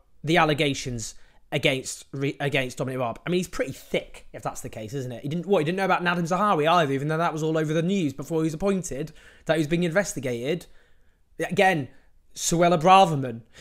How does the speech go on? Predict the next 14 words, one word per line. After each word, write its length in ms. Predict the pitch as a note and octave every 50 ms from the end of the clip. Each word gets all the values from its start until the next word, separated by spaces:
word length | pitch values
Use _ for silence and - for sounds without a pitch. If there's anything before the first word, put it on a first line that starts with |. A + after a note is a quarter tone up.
| - - -
What 180 | C4 D4 C#4
happened 320 | C4+ C#4 B3+ - A3 G3 F3+
was, 300 | G3 F#3+ D#3 C3+ A#2 A#2+
these 200 | F3+ G#3 F3+ -
people 260 | - G3 D#3 - C3
backed 380 | A#2 F3 F3 D#3+ - - -
Rishi 280 | - D3 C3 - - C#3+
Sunak 580 | - - - - - - F3 D3 B2+ G#2 - -
in 80 | C3+
the 40 | C3
case 320 | - D3+ C3 B2+ A#2+ -
of 300 | B2+ A2+ A2+ B2+ B2+ -
Dominic 280 | - D#3 C3+ B2+ B2 B2+
Raab 360 | B2+ D#3 D#3+ D3 C3 A2+ G#2+